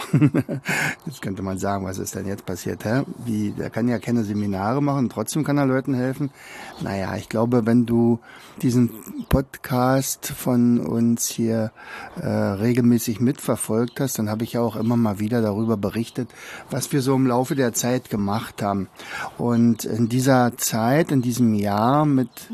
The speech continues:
mit Corona <laughs> sind etwa dreihundert neue Mindmaps bei uns in den Shop gekommen. Davon hab ich, äh, einen Anteil von ungefähr ein Drittel,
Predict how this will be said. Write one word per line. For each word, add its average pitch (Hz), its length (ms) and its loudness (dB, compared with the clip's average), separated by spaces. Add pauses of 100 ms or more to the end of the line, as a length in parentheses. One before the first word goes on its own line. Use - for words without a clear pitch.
(160)
mit 127 220 -6
Corona 156 1040 4 (420)
<laughs> - 400 -6
sind 151 480 6
etwa 139 680 0 (420)
dreihundert 147 640 6
neue 131 560 8
Mindmaps 117 760 6
bei 101 180 2
uns 107 260 4
in 110 120 2
den 110 180 4
Shop - 300 0
gekommen. 101 760 -2
Davon 117 420 6
hab 117 200 4
ich, - 220 -2 (500)
äh, - 40 -6
einen 117 380 -2
Anteil 135 420 6
von 123 180 4
ungefähr 113 920 4
ein 110 320 0
Drittel, 156 480 4